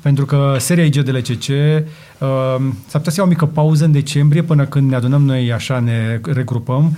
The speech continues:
și revenim în forță din ianuarie, când vreau să vă aduc, uh, materiale, uh, și interviuri și informații care să vă ajute să aveți un două mii douăzeci și unu mai bun, mai rentabil, uh, și care poate să vă schimbe viața în bine.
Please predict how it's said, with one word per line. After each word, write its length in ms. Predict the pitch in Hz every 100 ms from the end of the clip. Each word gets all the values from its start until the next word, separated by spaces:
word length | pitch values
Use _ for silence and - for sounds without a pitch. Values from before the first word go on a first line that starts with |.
| - -
și 200 | - 131
revenim 400 | 151 147 143 139
în 60 | 127
forță 560 | - 131 131 123 120
din 120 | 117 123
ianuarie, 400 | 120 123 143 156
când 180 | 156 131
vreau 180 | 127
să 120 | 139 139
vă 100 | 123
aduc, 460 | 107 127 147 - - - -
uh, 100 | - 123 117
materiale, 960 | 113 120 143 151 131 110 107 135 180 175 - _ _ _
uh, 140 | - 127
și 180 | - 165
interviuri 640 | 165 156 113 110 110 139
și 160 | - 143
informații 680 | 135 127 117 117 131 -
care 200 | 151 143
să 100 | -
vă 120 | 117
ajute 420 | 117 107 135 147 131
să 120 | 127
aveți 200 | 120 123
un 80 | 120
două 120 | 127
mii 140 | 123
douăzeci 320 | 113 113 110
și 120 | 110 127
unu 400 | 123 123 123 117 - - _ _
mai 220 | - 120 117
bun, 380 | 107 120 123 165 165 - -
mai 220 | - 123 135
rentabil, 720 | 143 131 143 110 107 113 143 - - _ _ _ _
uh, 220 | 131 127
și 140 | 123 -
care 180 | 151
poate 260 | 147 151 147
să 80 | 147
vă 60 |
schimbe 240 | 131 151 135
viața 280 | 117 110 113
în 60 |
bine. 280 | 104 95 -